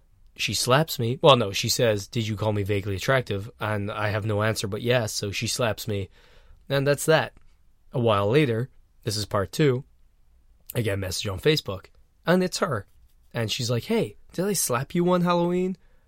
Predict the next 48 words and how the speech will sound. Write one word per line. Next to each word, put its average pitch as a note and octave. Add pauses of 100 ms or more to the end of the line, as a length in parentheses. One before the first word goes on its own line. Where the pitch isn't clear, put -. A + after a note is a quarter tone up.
(400)
I'm A2+
like, G#2
"Yeah, B2 (440)
yeah, A2+
you A2+
did." A#2+
And G#2+
she's A#2+
like, G#2+
"I'm B2+
really A#2
sorry. G#2 (380)
Can B2
I A#2+
take A2+
you A#2
out A#2
on A2+
a G#2
date A2
to -
make A2
up A2+
for E3
it?" F3
And A#2+
I A#2+
was A#2
like, A#2 (1000)
sure. D#3+ (220)
Yeah, C#3
I'm, A2+
I'm A2+
new B2
to B2
the A#2+
country. B2+
I A2
don't B2
really A2+
know A#2+
that A2
many G2+
people. G#2 (200)
I'll, G#2+
I'll G#2+
fucking G#2+
go. G#2